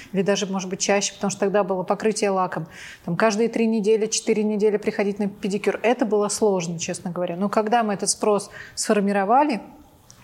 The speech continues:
когда мы эту идею донесли, ухоженности, кстати, мужчины тогда уже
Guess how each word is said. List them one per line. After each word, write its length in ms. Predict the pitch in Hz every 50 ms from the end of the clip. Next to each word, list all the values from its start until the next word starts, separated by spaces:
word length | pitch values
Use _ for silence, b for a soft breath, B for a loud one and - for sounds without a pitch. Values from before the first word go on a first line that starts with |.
| B B B - -
когда 260 | 214 202 202 226 226
мы 80 | 226 214
эту 180 | 214 220 220 214
идею 220 | 196 233 226 202
донесли, 380 | 170 190 190 196 - - 262 240
ухоженности, 640 | 214 190 - 220 226 240 233 214 202 185 - -
кстати, 220 | 175 - - 180 190
мужчины 360 | 208 220 - - 262 233 214
тогда 360 | 214 208 202 196 208 196 180
уже 280 | 180 160 170 175 170